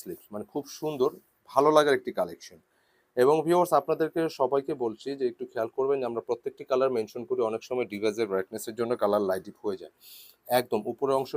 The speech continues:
থাকবে হচ্ছে একটু বুটি বুটি করে, খুব সুন্দর একটি প্যাটার্ন। আর এই পাশটা কিন্তু, এই পাশটা কিন্তু পাবেন খুব সুন্দর করে পেটানো, একদম পেটানো কাজ, খুব ভালো লাগার মতো কালেকশন। কালারটা খুবই জোস,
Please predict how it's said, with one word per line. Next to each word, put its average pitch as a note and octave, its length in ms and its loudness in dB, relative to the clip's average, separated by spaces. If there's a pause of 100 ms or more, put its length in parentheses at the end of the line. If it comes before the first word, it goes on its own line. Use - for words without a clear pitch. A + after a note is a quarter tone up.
(120)
থাকবে C3+ 300 0
হচ্ছে C3+ 240 2
একটু C3+ 140 -12
বুটি A#2+ 240 -4
বুটি A#2+ 240 -2
করে, G#2+ 200 -2
খুব A#2 160 -16 (100)
সুন্দর A2+ 340 -4
একটি - 200 -16
প্যাটার্ন। A#2+ 320 -4 (720)
আর F#2 320 -2 (160)
এই B2+ 160 0
পাশটা C3 360 -4
কিন্তু, B2 360 -6 (1200)
এই G#2+ 140 -10
পাশটা B2+ 260 -4
কিন্তু B2+ 260 -4 (120)
পাবেন A2 260 0 (240)
খুব A2 120 -10 (120)
সুন্দর B2+ 320 -4
করে F#2+ 120 -2 (100)
পেটানো, C#3 380 2 (1080)
একদম C3 300 -2 (100)
পেটানো D3+ 360 4
কাজ, - 220 -8 (800)
খুব E3 120 0
ভালো C3 240 4
লাগার C3+ 300 4
মতো A2 140 -6
কালেকশন। - 440 -20 (960)
কালারটা C3+ 320 2
খুবই D3 300 -2
জোস, D#3+ 180 6